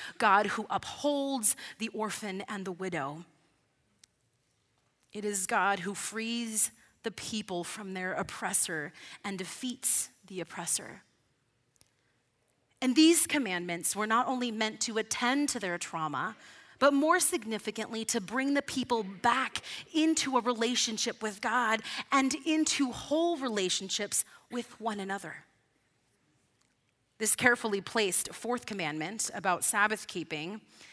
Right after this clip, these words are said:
it comes at the end of a list of four commandments that function, and it functions as this bridge to the rest of the six commandments. The first four commandments geared towards humans' relationships with God.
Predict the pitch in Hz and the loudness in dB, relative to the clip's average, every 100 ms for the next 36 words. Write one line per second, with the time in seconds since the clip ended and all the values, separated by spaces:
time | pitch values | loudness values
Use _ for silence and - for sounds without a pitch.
0 | - 254 - 320 349 359 311 320 226 226 | -8 -4 4 4 4 0 -2 -2 -2 -4
1 | 226 226 196 196 - - 202 190 175 175 | -2 -2 0 2 0 2 2 2 0 -8
2 | - - - 277 - 202 147 127 - - | -20 -10 -2 -2 -2 -6 -6 -8 -4 -2
3 | - - 226 226 285 302 311 247 185 196 | -2 2 4 6 4 4 2 2 0 -2
4 | 208 202 - 277 - 262 190 180 180 202 | -6 -2 2 2 2 2 0 0 0 0
5 | 180 226 262 196 180 - - - - 254 | -2 2 4 4 0 -6 -10 -4 -2 4
6 | 277 262 - - - 277 311 - - 262 | 6 8 6 2 0 2 2 4 2 2
7 | 190 135 78 - - - _ _ _ _ | 0 -2 -6 -2 -2 -4 _ _ _ _
8 | _ 240 349 349 - 359 370 403 320 240 | _ 2 6 6 6 8 10 10 8 6
9 | 220 214 277 330 - 202 262 254 - 262 | 6 4 4 4 4 2 2 4 2 4
10 | 240 226 - - - - _ - 285 349 | 6 6 0 -8 -16 -18 _ 2 8 10
11 | 330 277 226 247 247 254 - 262 233 254 | 10 6 4 6 6 6 4 2 4 4
12 | 233 - 233 202 233 214 214 160 175 269 | 4 2 0 2 0 4 6 6 4 2